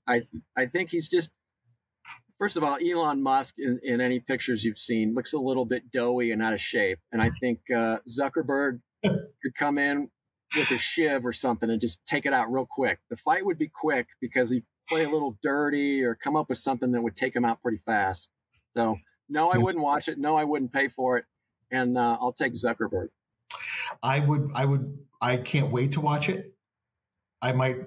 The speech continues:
Speaker 2: if it's like, I would probably take the week off beforehand to pre-drink.
Speaker 1: <laughs>
Speaker 2: I'd be so excited.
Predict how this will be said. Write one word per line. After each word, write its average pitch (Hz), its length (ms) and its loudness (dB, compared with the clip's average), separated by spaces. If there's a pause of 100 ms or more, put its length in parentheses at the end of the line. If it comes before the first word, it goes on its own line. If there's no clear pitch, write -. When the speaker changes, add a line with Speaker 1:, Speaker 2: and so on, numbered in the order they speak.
Speaker 2:
if 147 140 0
it's 143 280 2
like, 135 160 2
I 123 120 2
would 127 300 0
probably 131 240 2
take 135 140 2
the 123 80 0
week 123 240 0
off 123 180 0
beforehand 123 640 0
to 123 60 -2
pre-drink. 127 580 2 (400)
Speaker 1:
<laughs> - 420 -6
Speaker 2:
I'd 123 120 0
be 131 100 4
so 127 220 0
excited. 123 500 0